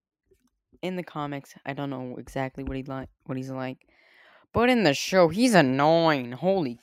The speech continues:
cow. But he's still Jason Todd's brother.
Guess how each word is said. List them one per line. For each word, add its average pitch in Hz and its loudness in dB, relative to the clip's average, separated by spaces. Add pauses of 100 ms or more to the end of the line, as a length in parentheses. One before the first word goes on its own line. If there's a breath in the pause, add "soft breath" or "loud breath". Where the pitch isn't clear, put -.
cow. 147 -2 (1300)
But 170 -10 (640)
he's 160 -18
still 175 -10 (1040 soft breath)
Jason 143 -14
Todd's 131 -10
brother. - -16